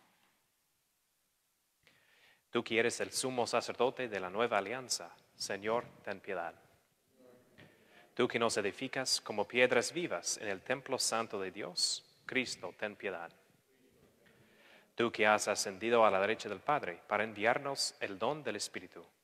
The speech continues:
Señor, ten piedad. Dios Todopoderoso, tenga misericordia de nosotros,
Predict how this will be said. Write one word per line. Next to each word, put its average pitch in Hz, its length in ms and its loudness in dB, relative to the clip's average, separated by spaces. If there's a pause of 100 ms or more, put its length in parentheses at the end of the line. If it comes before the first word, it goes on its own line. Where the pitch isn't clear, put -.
(140)
Señor, 101 500 -2 (320)
ten 90 200 -12
piedad. 85 320 -10 (1600)
Dios 101 420 2
Todopoderoso, 104 680 0
tenga 107 280 0
misericordia 107 540 0
de 98 60 0
nosotros, 143 680 -2